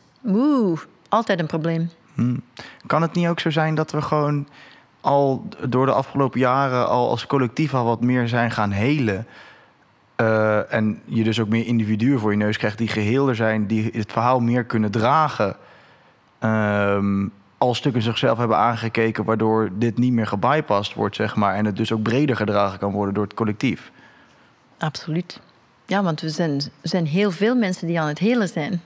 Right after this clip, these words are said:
Speaker 1: Absoluut. Ja. Ja. En natuurlijk, zoals je zei, elke keer dat er iemand heelt, dan verandert de vibratie van alles,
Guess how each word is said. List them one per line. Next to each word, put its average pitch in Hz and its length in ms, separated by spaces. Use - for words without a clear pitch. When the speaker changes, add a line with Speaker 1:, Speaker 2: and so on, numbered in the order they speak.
Speaker 1:
Absoluut. 190 600
Ja. 202 180
Ja. 156 200
En 196 120
natuurlijk, 208 460
zoals 175 320
je 175 80
zei, 180 300
elke 220 280
keer 208 180
dat 170 160
er 165 140
iemand 254 440
heelt, 175 360
dan 202 180
verandert 220 380
de 185 80
vibratie 208 560
van 170 160
alles, 190 500